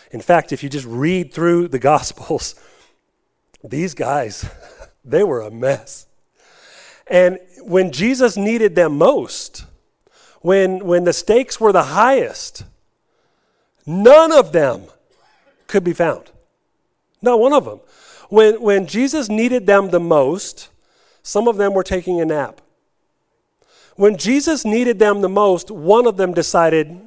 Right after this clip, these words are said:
"I'm not with you anymore. In fact, I'm gonna sell you out for thirty pieces of silver." When Jesus needed them the most, some of them went back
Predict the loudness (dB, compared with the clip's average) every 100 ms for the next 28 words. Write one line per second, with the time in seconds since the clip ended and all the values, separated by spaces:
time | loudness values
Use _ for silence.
0 | -14 -8 -2 0 2 0 -2 0 0 2
1 | 2 2 0 -6 _ _ _ -14 0 0
2 | 0 -2 -2 -2 -4 0 2 0 -4 -2
3 | -2 -4 -6 -16 -14 -4 -4 -4 -12 -16
4 | -16 -16 -16 -18 -20 -20 _ _ -20 -10
5 | 0 0 2 -2 0 -2 -2 -2 0 0
6 | -2 0 0 0 -2 -2 0 4 2 2
7 | -2 -10 -18 -14 -4 -2 0 -2 0 0
8 | -2 -6 0 2 2 0 -6